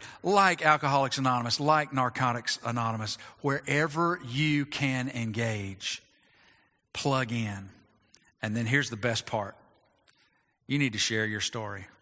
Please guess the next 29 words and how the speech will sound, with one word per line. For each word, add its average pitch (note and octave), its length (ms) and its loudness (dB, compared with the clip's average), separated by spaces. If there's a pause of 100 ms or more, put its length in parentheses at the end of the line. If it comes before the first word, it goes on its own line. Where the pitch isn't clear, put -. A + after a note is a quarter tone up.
(800)
You B2 100 -8
need - 20 -4
to A2+ 80 -2
share C#3 260 4
your C3 160 2
story. B2 440 2
You A#2+ 60 -2
need A2+ 160 -4
to G2+ 60 -2
share C#3 320 4
your B2+ 160 0
story. B2 400 -2
You B2 140 -4
need A#2 140 -4
to A2 60 -4
share F#3 400 4
your G3 300 2
story. D3+ 760 2 (520)
We D3+ 240 2
want D3 420 0
you C3 220 2
to A#2 320 -2
share C#3 500 2
your A#2+ 480 -2
story G#2 920 -2 (840)
here. E2+ 560 -6 (880)
You C#3 80 -6
know C3 80 -4
why? A#2 360 -4